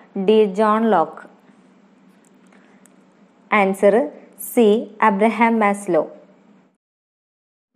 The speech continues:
താഴെ പറയുന്ന വ്യക്തിത്വ നിർണയ സവിശേഷതകളിൽ അൽപോർട്ട് എന്ന മനഃശാസ്ത്രജ്ഞന്റെ സവിശേഷതകളിൽ ഉൾപ്പെടാത്തത് ഏത്?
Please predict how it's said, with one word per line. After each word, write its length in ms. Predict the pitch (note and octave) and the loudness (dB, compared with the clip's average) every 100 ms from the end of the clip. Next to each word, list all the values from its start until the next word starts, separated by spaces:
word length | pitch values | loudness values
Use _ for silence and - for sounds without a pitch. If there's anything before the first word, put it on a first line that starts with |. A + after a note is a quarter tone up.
| B3+ | 2
താഴെ 420 | A#3+ B3 C#4 C#4 | 4 6 4 4
പറയുന്ന 460 | C4+ A#3 G3+ G3 A#3 | 2 4 2 0 -2
വ്യക്തിത്വ 560 | A3+ A3 A3 B3+ C4+ | 2 0 0 -2 0
നിർണയ 420 | C#4 A#3 G#3+ G#3+ A3+ | 0 0 0 0 -2
സവിശേഷതകളിൽ 1000 | A#3 G3+ G3+ A3 G3+ F#3+ F#3+ F#3 G#3 B3 - - - | 0 -2 -2 -2 -2 0 2 4 2 -2 -14 -8 2
അൽപോർട്ട് 520 | A3 A#3 A#3+ C4 C4 | 2 2 2 0 0
എന്ന 200 | - G#3+ | -4 -2
മനഃശാസ്ത്രജ്ഞന്റെ 1200 | G#3+ G#3+ G#3 A3 B3 G#3+ G#3+ - - G3 F#3+ G3 A#3 - - - | 0 0 -2 -2 0 -2 0 -2 -2 -2 0 -2 -2 -12 -20 0
സവിശേഷതകളിൽ 1300 | A#3 A3+ A#3+ B3+ A#3+ A#3+ A#3+ A#3+ A3 A#3 A#3+ C4 C4 | 2 2 0 2 0 0 0 0 2 2 2 2 2
ഉൾപ്പെടാത്തത് 1000 | B3+ C4+ C4+ A#3+ G#3+ G#3 G#3 A#3 A#3 C#4 | 0 0 0 0 4 2 2 0 0 0
ഏത്? 440 | G3 F3 D#3 - | 2 0 -2 -8